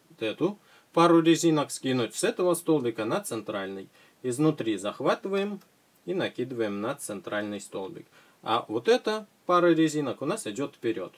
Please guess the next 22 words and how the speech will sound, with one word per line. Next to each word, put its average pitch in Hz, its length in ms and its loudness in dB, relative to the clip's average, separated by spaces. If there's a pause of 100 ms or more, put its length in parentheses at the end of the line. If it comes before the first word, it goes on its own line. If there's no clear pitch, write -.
Тоже 104 320 -4
изнутри 107 420 -6
захватываем 151 720 -2
и 151 160 -4
накидываем 110 580 -4
на 110 100 -8
впереди 101 440 -10
идущий 104 340 -8
столбик. 98 400 -8 (600)
Отодвигаем 165 680 4
ту 160 140 2
резиночку, 131 640 0
которая 113 420 0
треугольной 120 720 0
является. 190 640 -2 (120)
Изнутри 143 460 -2
захватываем 104 680 -4
пару 208 300 2
и 110 140 -6
накидываем 120 640 0
на 110 240 -4
тот 104 200 -4